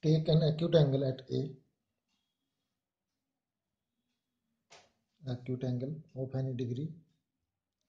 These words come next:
I take here sixty degree and the same angle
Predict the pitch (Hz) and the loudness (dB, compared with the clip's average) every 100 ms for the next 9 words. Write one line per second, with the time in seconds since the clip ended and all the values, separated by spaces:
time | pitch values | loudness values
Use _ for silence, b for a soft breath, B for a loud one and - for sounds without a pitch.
0 | _ _ _ - 135 131 139 139 127 143 | _ _ _ -6 -6 0 -2 0 -2 -2
1 | - - - 131 123 - 147 127 113 120 | -6 -14 -8 -8 -8 -8 -4 -4 -4 -6
2 | 151 - _ _ _ _ _ _ _ _ | -8 -14 _ _ _ _ _ _ _ _
3 | _ _ _ _ _ 131 139 127 139 - | _ _ _ _ _ -4 -2 0 0 6
4 | 156 135 127 - - _ _ _ _ _ | 8 8 6 -4 -14 _ _ _ _ _
5 | _ _ 135 139 139 | _ _ -4 0 0